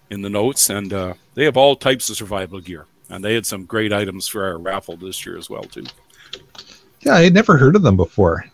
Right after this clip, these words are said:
Speaker 2: That's, uh,
Speaker 1: No, it's, uh,
Speaker 2: which
Speaker 1: new
Speaker 2: is
Speaker 1: one for
Speaker 2: good.
Speaker 1: me.
Speaker 2: It's good to see new, uh, new companies out. Uh, assuming they're new, I haven't heard from, uh, heard of them, so
Speaker 1: Mm-hmm.
Speaker 2: maybe they're, uh, maybe they're old and I just haven't heard, or maybe they're new. But, uh,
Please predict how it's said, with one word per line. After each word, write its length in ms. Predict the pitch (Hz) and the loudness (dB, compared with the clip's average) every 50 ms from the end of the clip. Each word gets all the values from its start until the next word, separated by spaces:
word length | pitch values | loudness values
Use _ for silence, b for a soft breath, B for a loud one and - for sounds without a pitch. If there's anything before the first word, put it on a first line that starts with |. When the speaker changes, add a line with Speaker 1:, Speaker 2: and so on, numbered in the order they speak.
| _ - | _ -2
Speaker 2:
That's, 320 | - 107 107 - - - | -2 0 0 0 2 4
uh, 80 | 139 120 | 4 6
Speaker 1:
No, 200 | 113 110 107 113 | 6 4 4 2
it's, 220 | 127 - - - | 0 -2 -2 -2
uh, 120 | 156 147 | -2 2
Speaker 2:
which 140 | 185 170 135 | 2 2 4
Speaker 1:
new 60 | - 127 | 4 2
Speaker 2:
is 40 | 117 | 2
Speaker 1:
one 60 | - | 4
for 0 | |
Speaker 2:
good. 180 | - 208 190 - | 4 4 6 4
Speaker 1:
me. 40 | 101 | 4
Speaker 2:
It's 120 | 101 - | 2 2
good 160 | - 139 131 127 | 2 2 2 2
to 40 | |
see 180 | 113 - 135 123 | 0 0 2 2
new, 260 | 123 127 127 123 123 117 | 4 4 6 6 6 4
uh, 40 | 117 | 4
new 120 | 120 120 | 2 2
companies 440 | - - 107 - - 147 135 107 104 | 2 0 -2 0 0 0 0 2 2
out. 180 | 95 101 127 135 | 4 4 6 4
Uh, 240 | 131 - 127 120 - - | 4 6 4 4 4 4
assuming 320 | 113 - - 127 120 107 | 4 4 4 4 4 4
they're 100 | 98 90 | 4 4
new, 100 | 92 87 | 4 4
I 60 | 90 | 4
haven't 160 | 95 101 98 | 4 2 4
heard 240 | 95 98 95 95 95 | 4 2 2 2 2
from, 160 | - 110 - | 0 0 2
uh, 100 | 110 92 | 2 2
heard 160 | 92 101 101 110 | 2 2 2 4
of 80 | 110 | 4
them, 160 | 120 135 147 | 4 2 2
so 240 | 131 - - 98 87 - | 2 2 2 2 2 0
Speaker 1:
Mm-hmm. 420 | - - - - - - - - | -2 -8 -20 -20 -20 -20 -10 -2
Speaker 2:
maybe 240 | - 95 92 92 95 | 0 2 4 4 4
they're, 320 | 90 92 92 92 95 92 92 92 | 4 4 4 4 4 4 4 2
uh, 60 | 92 | 2
maybe 200 | 95 95 95 95 | 2 0 0 2
they're 120 | 90 85 90 | 2 4 4
old 140 | 95 107 104 | 4 4 4
and 40 | 90 | 4
I 60 | 87 | 2
just 160 | 90 92 - | 0 0 -2
haven't 160 | - 87 92 | -2 -2 0
heard, 280 | 92 101 131 160 156 123 | 2 4 4 4 4 4
or 40 | 101 | 4
maybe 180 | 95 98 98 | 2 2 2
they're 100 | 87 92 | 2 4
new. 220 | 95 113 147 185 165 | 4 6 6 4 4
But, 320 | 123 - 95 - - - | 2 0 -4 -4 -4 -4
uh, 160 | 92 90 92 | -2 -2 -2